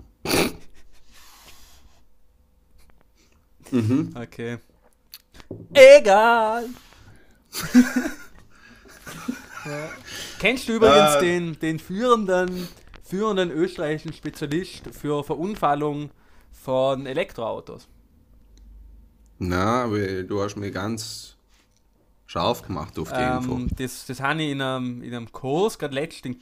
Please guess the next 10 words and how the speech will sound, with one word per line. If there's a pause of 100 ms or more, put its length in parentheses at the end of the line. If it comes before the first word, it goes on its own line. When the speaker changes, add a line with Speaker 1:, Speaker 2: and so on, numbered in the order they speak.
Speaker 2:
gehört. (580)
Und
das
ist
der
Herr
Doktor
Merck,
Merkens-,
Merkenstein.